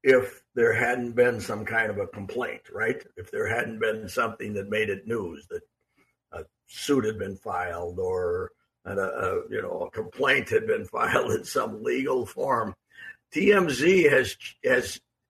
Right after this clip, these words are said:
taken over the, uh, mainstream media because Mike Max was first to report it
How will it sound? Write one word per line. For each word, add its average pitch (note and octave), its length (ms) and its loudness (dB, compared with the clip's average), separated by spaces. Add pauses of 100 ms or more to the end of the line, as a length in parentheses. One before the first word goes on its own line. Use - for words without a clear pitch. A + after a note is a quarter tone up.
(580)
taken D3 340 6
over C#3 380 0
the, A2+ 340 -2
uh, G2+ 180 -2
mainstream B2+ 600 -2
media D3 320 0
because A#2+ 420 0 (300)
Mike - 340 4
Max - 640 2 (100)
was A#2+ 220 -4
first - 400 0
to - 80 -4
report C#3+ 540 4
it D#3+ 80 2